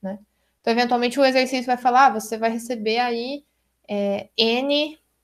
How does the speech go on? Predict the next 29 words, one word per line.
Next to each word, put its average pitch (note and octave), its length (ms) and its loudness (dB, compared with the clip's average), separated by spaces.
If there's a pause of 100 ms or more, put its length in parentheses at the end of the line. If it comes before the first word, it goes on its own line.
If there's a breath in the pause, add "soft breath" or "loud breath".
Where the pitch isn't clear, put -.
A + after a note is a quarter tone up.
(180)
números", B3 720 0
você G#3+ 200 -10
vai A3 180 2
receber A#3 320 2
um C4 120 2
valor A3+ 300 6
N A3+ 280 2
primeiro, A#3 420 2
depois D#4 260 2
vai D4 120 4
vir D#4 100 -4
N D#4 220 0
números C#4+ 680 -4
representando A#3+ 760 -6
alguma A#3+ 280 -4
coisa. - 340 -8 (720)
É, G3 220 -2
alguma G3 400 -2
coisa G#3+ 240 0
sobre G#3+ 380 -2
uma G#3+ 120 -2
quantidade G#3+ 440 0
N G#3 240 0
de G#3+ 80 -2
objetos. G#3+ 600 -6 (1040)
Ah, D4 100 2
então G3+ 140 -2
beleza, A3+ 520 2 (240)
tá G#3 500 4